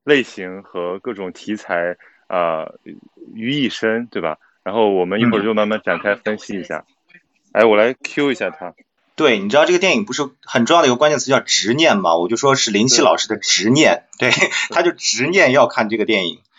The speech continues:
Speaker 2: 就是看过那个电影的那个观众都知道，就里面很重要的一个意象，就在修罗城里面有一滩黑水，然后那水里面会有无数的手，就把你拉进一个执念的深渊。然后我就在想说，近期的电影其实还挺多的，但林，林老师就是说一定要看这部，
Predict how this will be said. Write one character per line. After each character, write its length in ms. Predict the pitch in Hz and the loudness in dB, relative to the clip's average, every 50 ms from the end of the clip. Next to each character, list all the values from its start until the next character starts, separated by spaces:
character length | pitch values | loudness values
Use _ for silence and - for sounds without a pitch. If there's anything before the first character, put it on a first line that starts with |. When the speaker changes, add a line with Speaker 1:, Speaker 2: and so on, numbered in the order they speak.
| - _ | -20 _
Speaker 2:
就 120 | - 156 147 | 2 2 2
是 80 | 135 | 2
看 180 | - - 202 196 | 2 2 2 4
过 80 | 185 | 4
那 60 | 185 180 | 4 4
个 60 | 175 | 4
电 200 | 175 208 185 143 | 4 2 2 2
影 120 | 110 98 | 0 0
的 200 | 104 101 101 104 | 0 0 0 0
那 180 | 98 104 113 104 | 0 -2 -4 -2
个 320 | 95 98 90 87 90 87 | 2 4 4 4 4 2
观 200 | - - 135 147 | 2 2 2 4
众 100 | 147 127 | 6 4
都 80 | 127 131 | 4 4
知 160 | 127 - 139 | 2 0 0
道， 240 | 139 147 123 98 90 | 2 4 4 4 4
就 100 | 117 123 | 2 0
里 120 | 113 98 | 0 2
面 160 | 90 117 127 | 2 0 0
很 140 | 123 107 98 | 0 -2 0
重 140 | - 143 151 | 2 4 4
要 60 | 143 | 4
的 140 | 113 104 104 | 4 2 0
一 220 | 98 - - 107 | -2 -2 -4 -2
个 80 | 117 143 | -2 -2
意 140 | 160 165 135 | -2 -2 -2
象， 220 | - 139 107 95 | 0 2 2 2
就 80 | 107 117 | 2 2
在 100 | 117 120 | 2 2
修 180 | - - 147 | 4 4 6
罗 120 | 143 139 135 | 6 6 4
城 160 | - - 127 | 2 2 0
里 80 | 120 104 | 2 2
面 120 | 120 123 | 4 4
有 100 | - 95 | 2 0
一 20 | |
滩 180 | 123 - - 127 | 0 -2 -4 -4
黑 240 | - - 147 147 139 | -2 0 0 2 2
水， 320 | 135 - - 110 - - _ - - - - - | 2 2 2 0 -2 -4 _ -18 -16 -14 -10 -4
然 100 | - 147 | 0 2
后 60 | 165 | 4
那 60 | 208 180 | 4 4
水 140 | - - 175 | 4 2 2
里 100 | 175 135 | 4 4
面 140 | 139 147 147 | 4 4 6
会 100 | 160 143 | 4 4
有 60 | 123 | 4
无 160 | 113 117 139 | 2 2 -2
数 160 | - - 190 | 0 2 2
的 80 | 143 135 | 4 4
手， 360 | - - - 110 76 - - - - - - | 4 4 2 2 0 0 -4 -14 -20 -6 -4
就 80 | 127 127 | 0 2
把 120 | 127 135 | 2 2
你 120 | 135 127 | 2 0
拉 220 | 110 113 120 123 131 | 0 2 2 2 2
进 120 | 127 123 | 0 -2
一 80 | 107 104 | -4 -4
个 80 | 113 | -6
执 220 | 113 - - 107 104 | -6 -6 -6 -6 -2
念 160 | 117 123 110 | 0 0 0
的 80 | 95 - | 0 -2
深 260 | - - 127 120 113 | -2 0 0 0 2
渊。 320 | 113 120 110 107 110 - _ _ _ _ _ - _ - | 4 4 2 2 0 -4 _ _ _ _ _ -20 _ -2
然 100 | 131 151 | 0 0
后 80 | 165 | 0
我 40 | 165 | -2
就 80 | 156 165 | -4 -4
在 120 | 170 180 | -4 -2
想 220 | 170 151 107 98 - | 0 0 -2 -2 -2
说， 140 | 147 151 | -4 -4
近 340 | 151 - - - - 185 160 | -6 -6 -8 -4 -2 -2 0
期 160 | - - 196 | 0 0 0
的 80 | 160 156 | 0 2
电 160 | 151 170 143 110 | 2 2 2 2
影 60 | 98 | 0
其 120 | - - | 0 0
实 60 | 151 | 0
还 80 | 156 - | 0 0
挺 260 | - - - - - | -2 -4 -8 -12 -4
多 220 | - 110 123 127 110 | 0 2 2 4 4
的， 200 | 95 - - _ - - - - _ _ | 2 0 -2 _ -20 -20 -20 -20 _ _
但 180 | 131 127 117 110 | 0 0 0 0
林， 100 | 113 110 | -2 -4
林 180 | 113 107 110 123 | -2 -2 2 2
老 140 | 139 120 - | 4 2 2
师 180 | - - 117 | 0 -4 -6
就 160 | 107 123 113 104 | -4 -4 -4 -2
是 60 | - | 0
说 180 | - 110 107 | 2 2 2
一 300 | 110 107 110 _ 98 110 | 2 0 -6 _ -12 -4
定 100 | 120 151 | 0 2
要 100 | 143 104 | 2 2
看 240 | 98 - - 117 107 - | 2 0 -2 -4 -4 0
这 180 | - 180 123 | 0 0 0
部， 340 | - - - 127 107 - | 0 -4 -8 -8 -8 -8